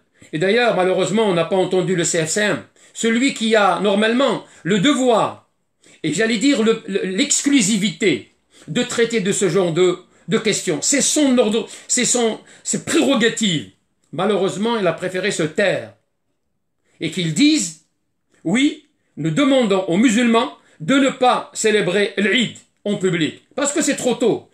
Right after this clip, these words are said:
Le onze, déconfinement, mais sous surveillance, comme on dit, liberté, euh, j'allais dire liberté, euh, euh, conditionnée. Euh,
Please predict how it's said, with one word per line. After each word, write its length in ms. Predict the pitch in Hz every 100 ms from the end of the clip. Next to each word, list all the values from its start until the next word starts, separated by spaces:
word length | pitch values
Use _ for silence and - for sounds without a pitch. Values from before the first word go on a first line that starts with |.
| _
Le 220 | 147 196 262
onze, 400 | 339 320 165 165
déconfinement, 880 | 151 214 220 180 220 226 220 151 - _ _ _ _
mais 80 | 180
sous 160 | 180 208
surveillance, 760 | 190 151 208 311 320 - - _
comme 140 | - 151
on 120 | 208
dit, 360 | 302 320 320 _ _ _ _ -
liberté, 600 | 143 170 165 196 185 170
euh, 260 | 151 147 - _ _
j'allais 260 | 131 180 180
dire 240 | 170 165
liberté, 560 | 165 165 160 175 175 156
euh, 160 | 135 - - - -
euh, 280 | 165 160 147
conditionnée. 580 | 180 180 180 - 269 381 508 - _ _ _ _ _ _ _ 175
Euh, 440 | 185 185 -